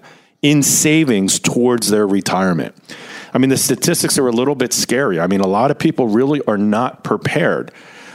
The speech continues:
But, you know, if you're part of our listening audience and you have been diligent and you've done the things necessary and you've kind of been in that top twenty percent,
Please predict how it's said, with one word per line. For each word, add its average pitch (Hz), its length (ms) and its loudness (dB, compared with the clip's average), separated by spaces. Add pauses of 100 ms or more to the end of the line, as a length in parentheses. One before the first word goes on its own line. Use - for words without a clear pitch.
(100)
But, 117 280 -2 (120)
you 143 120 0
know, 98 180 -4 (140)
if 113 80 -6
you're - 120 0
part 160 220 -2
of 131 80 -2
our 123 80 0
listening 117 400 -2
audience 107 680 0 (380)
and 110 400 2
you 135 220 2
have 127 340 -2
been 107 200 0
diligent 92 440 0
and 95 120 -2
you've 117 200 -2
done 131 260 0
the 117 80 0
things 101 340 -2
necessary 90 500 0
and 95 100 2
you've 117 200 0
kind 131 260 -2
of 117 80 -2
been 110 120 2
in 104 100 0
that 101 200 -2
top - 320 -2
twenty 113 320 -2
percent, 101 600 -2